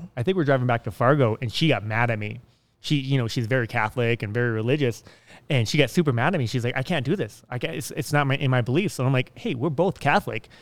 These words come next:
We need to know this. We need to know that this is out there. Like, this can happen." And for whatever reason, like, it just piques my interest, and I just love it. It puts me to sleep. I li-, if I can't sleep, I watch ghost stuff. I watch demon stuff. I, I listen to horror stories.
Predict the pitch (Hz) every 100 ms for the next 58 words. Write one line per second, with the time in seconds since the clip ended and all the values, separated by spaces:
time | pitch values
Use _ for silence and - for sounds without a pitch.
0 | - _ 156 277 302 190 120 120 254 196
1 | - - - 156 262 127 117 180 135 131
2 | 202 127 117 185 - 110 110 120 254 -
3 | 101 139 233 113 113 - _ _ - 156
4 | 131 127 156 143 123 139 214 254 214 170
5 | 202 175 151 127 123 147 139 - - -
6 | 180 - 143 123 135 120 107 - 123 131
7 | 120 110 107 117 120 110 - - _ _
8 | 262 285 - 277 233 - 311 - - _
9 | _ - 208 262 - 214 269 311 - 320
10 | - 175 277 277 139 175 294 - 113 123
11 | 214 - 107 147 277 208 - 110 131 -
12 | 143 143 196 214 185 151 127 - 190 277
13 | 196 143 131 123 107